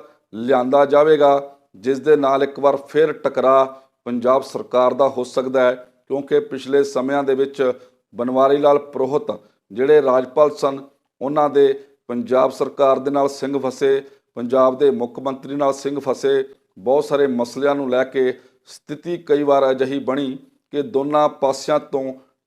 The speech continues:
ਟਕਰਾਅ ਵਰਗੇ ਹਾਲਾਤ ਨਜ਼ਰ ਆਉਂਦੇ ਸੀ, ਕਿਉਂਕਿ ਰਾਜਪਾਲ ਚਿੱਠੀ ਪੱਤਰ ਰਾਹੀਂ ਪੰਜਾਬ ਸਰਕਾਰ ਨੂੰ ਪੰਜਾਬ ਦੇ ਮੁੱਖ ਮੰਤਰੀ ਤੋਂ ਜਵਾਬ ਮੰਗਦੇ ਰਹੇ ਹੈ ਤੇ ਪੰਜਾਬ ਦੇ ਮੁੱਖ ਮੰਤਰੀ ਦਾ ਕਹਿਣਾ ਸੀ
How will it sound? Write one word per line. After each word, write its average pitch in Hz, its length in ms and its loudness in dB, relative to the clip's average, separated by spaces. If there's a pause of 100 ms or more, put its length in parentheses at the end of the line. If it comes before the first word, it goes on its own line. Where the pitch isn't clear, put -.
ਟਕਰਾਅ 131 420 2
ਵਰਗੇ 143 300 2
ਹਾਲਾਤ 117 400 0
ਨਜ਼ਰ 135 300 -2
ਆਉਂਦੇ 135 260 2
ਸੀ, 131 260 -6 (340)
ਕਿਉਂਕਿ 143 460 0
ਰਾਜਪਾਲ 127 600 0 (360)
ਚਿੱਠੀ 139 280 -6
ਪੱਤਰ 139 420 0
ਰਾਹੀਂ 131 360 -2 (300)
ਪੰਜਾਬ 131 460 0
ਸਰਕਾਰ 131 480 -2
ਨੂੰ 135 120 -4
ਪੰਜਾਬ 123 500 0
ਦੇ 139 120 2
ਮੁੱਖ 123 280 -6
ਮੰਤਰੀ 123 420 -8
ਤੋਂ 135 240 -6 (360)
ਜਵਾਬ 127 420 0
ਮੰਗਦੇ 139 320 0
ਰਹੇ 131 220 2
ਹੈ 127 160 4 (360)
ਤੇ 139 80 0
ਪੰਜਾਬ 123 560 0
ਦੇ 127 280 0 (320)
ਮੁੱਖ 147 260 -8
ਮੰਤਰੀ 143 440 -6
ਦਾ 135 260 2
ਕਹਿਣਾ 151 400 0
ਸੀ 127 220 -6